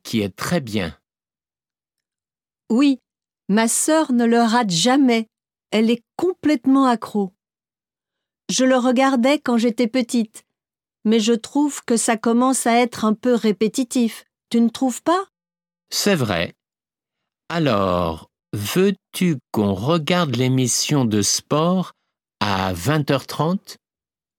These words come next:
Speaker 2: J'aimerais bien voir la finale des championnats de natation, mais je ne supporte pas l'animateur qui présente l'émission. Il est énervant,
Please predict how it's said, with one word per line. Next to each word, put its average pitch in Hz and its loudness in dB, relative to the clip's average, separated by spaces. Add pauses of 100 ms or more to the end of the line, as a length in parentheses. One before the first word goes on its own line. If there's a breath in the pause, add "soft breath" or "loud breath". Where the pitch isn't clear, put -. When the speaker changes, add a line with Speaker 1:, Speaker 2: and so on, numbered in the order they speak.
(400)
Speaker 2:
J'aimerais 214 2
bien 262 2
voir 294 0
la 202 2
finale 262 0
des 208 0
championnats 220 0
de 180 -2
natation, 190 0 (1000)
mais 202 2
je 196 0
ne 196 2
supporte - -4
pas 233 0
l'animateur 214 2
qui - -4
présente 208 0
l'émission. 190 0 (640)
Il 196 -2
est 240 -2
énervant, 262 2